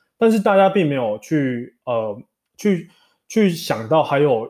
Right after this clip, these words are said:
其他的因素，比如说因为现在海运，大家都知道海运都干他妈超级塞的，加上可能现在因为疫情的关系，我们的货运也都很塞，所以不可能会提早拿到或是准时拿到。那这个我其实也有在我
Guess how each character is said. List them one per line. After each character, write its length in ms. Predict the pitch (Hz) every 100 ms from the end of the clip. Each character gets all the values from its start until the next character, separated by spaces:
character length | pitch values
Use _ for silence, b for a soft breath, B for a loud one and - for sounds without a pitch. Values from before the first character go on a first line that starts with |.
| _ _
其 180 | 143
他 160 | 131 156
的 100 | 143
因 240 | 127 127
素， 160 | 123 135
比 120 | 110
如 120 | 120 123
说 220 | 156 151
因 80 | 165
为 80 |
现 120 | 160 160
在 60 |
海 220 | 147 123
运， 240 | 117 143 123
大 120 | 143
家 60 | 123
都 160 | 135
知 80 | 131
道 80 | 143
海 180 | - 107
运 140 | 127
都 120 | 127 117
干 140 | - 131
他 80 | 131
妈 100 | 131
超 240 | - 127
级 160 | 120 107
塞 340 | - 113 95
的， 100 | 101 98 _ _ _ _
加 140 | - 160
上 280 | 180 151 135
可 100 | -
能 60 | 120
现 140 | 165
在 60 | 156
因 60 |
为 100 | 160
疫 80 | 180
情 180 | 147 127
的 60 | 123
关 200 | 135 139
系， 200 | 135 139
我 100 | 110
们 220 | 110 113
的 260 | 113 110 107 b b
货 260 | _ - 156
运 100 | 156
也 120 | 113
都 100 | 151
很 240 | 139 113
塞， 340 | 101 - 123 127
所 160 | 175
以 140 | 156 131 B B B B B _ _
不 100 | 247
可 180 | - 151
能 120 | 123
会 200 | 143 151
提 280 | - - 127
早 320 | 127 104 98
拿 160 | 101 98
到 160 | 131
或 140 | 113 123
是 80 | 120
准 220 | - 95
时 180 | - 98
拿 200 | 98 90
到。 300 | 107 101 101
那 100 | 151 151
这 120 | 208
个 220 | 165 131
我 180 | 127 117
其 140 | -
实 200 | 139 135
也 100 | 123
有 180 | 110 104
在 140 | 135
我 120 | 123